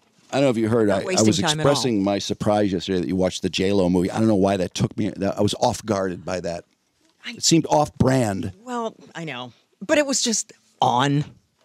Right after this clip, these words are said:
Speaker 2: so there was really nothing
Speaker 1: So was
Speaker 2: else.
Speaker 1: that just a mindless decision where you just felt like, "I just need to be amused in some way"?
Speaker 2: Mm-hmm.
Speaker 1: I, I wouldn't.
Speaker 2: Yeah, right.
Speaker 1: Have you watched a lot of
Speaker 2: I was
Speaker 1: J lo
Speaker 2: just, I was
Speaker 1: movies?
Speaker 2: just laying in bed and just was like, "All right,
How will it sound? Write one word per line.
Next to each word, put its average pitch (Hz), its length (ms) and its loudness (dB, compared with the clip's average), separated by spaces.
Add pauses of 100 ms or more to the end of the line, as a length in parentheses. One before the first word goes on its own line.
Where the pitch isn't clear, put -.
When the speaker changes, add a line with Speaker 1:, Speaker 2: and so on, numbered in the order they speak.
(140)
Speaker 2:
so 120 340 -6 (760)
there 240 100 -2
was 214 140 -2
really 202 220 0
nothing 151 320 -4
Speaker 1:
So 131 140 4
was 147 100 4
Speaker 2:
else. 165 100 4
Speaker 1:
that 127 40 -2
just 151 160 2
a 147 40 4
mindless 131 580 4
decision 127 680 0
where 117 120 -2
you 113 100 -4
just 104 160 -8
felt 101 180 0
like, 98 220 -2 (140)
"I 170 340 -2
just 131 320 0
need 123 200 4
to 117 60 2
be 113 140 4
amused 107 400 4
in 104 100 4
some 107 260 2
way"? 98 400 2
Speaker 2:
Mm-hmm. 226 320 -2
Speaker 1:
I, 131 200 -6
I 131 40 2
wouldn't. 123 320 4
Speaker 2:
Yeah, 117 80 -12 (380)
right. 113 240 -8 (240)
Speaker 1:
Have 123 140 0
you 139 100 4
watched 139 240 0
a 120 60 0
lot 98 260 2
of 135 60 -2
Speaker 2:
I 123 140 -2
was 135 100 4
Speaker 1:
J - 20 4
lo 151 80 6
Speaker 2:
just, 151 120 4
I - 40 4
was 156 60 6
Speaker 1:
movies? 175 300 2
Speaker 2:
just - 100 -18
laying 180 260 -4
in 175 80 -6
bed 160 220 -2
and 156 140 -10
just 147 180 -14
was 160 160 -12
like, 135 220 -10
"All 156 100 -6
right, 131 200 -8